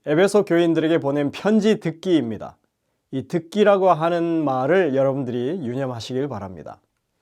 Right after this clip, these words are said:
일 세기 교회들에게 보내진 편지들은 지역 교회들에게 회람이 되었습니다. 당시 인쇄 문화가 발달하지 않아서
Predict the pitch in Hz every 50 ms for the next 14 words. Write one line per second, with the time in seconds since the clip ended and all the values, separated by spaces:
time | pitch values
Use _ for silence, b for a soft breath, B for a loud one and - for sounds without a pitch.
0 | _ _ _ _ _ _ _ _ _ _ _ _ _ _ _ _ - 175 208 208
1 | 214 - 254 233 208 226 185 - - 170 185 190 190 160 175 165 165 156 190 160
2 | - 143 147 151 156 139 160 160 147 135 123 110 104 - - - 175 196 190 196
3 | 160 139 120 120 143 165 123 - - _ _ _ _ _ _ _ _ _ _ _
4 | - 151 175 190 233 226 233 - 196 196 190 185 151 165 151 139 123 143 156 147
5 | 123 117 101 - - 190 220 208 202 196 208 208 208 208 208 139 131 135 - -
6 | - 139 131 127 127 117 92 - _ _ _ _ _ _ _ _ _ _ _ _
7 | _ _ _ _ _ _ 135 147 151 160 156 - 190 170 160 160 180 190 - -
8 | - 165 196 214 208 208 208 208 190 170 165 160 165 160 - 143 139 - - 156
9 | 151 147 139 127 131 165 165 135 127 131 135 120 135 117 117 139 208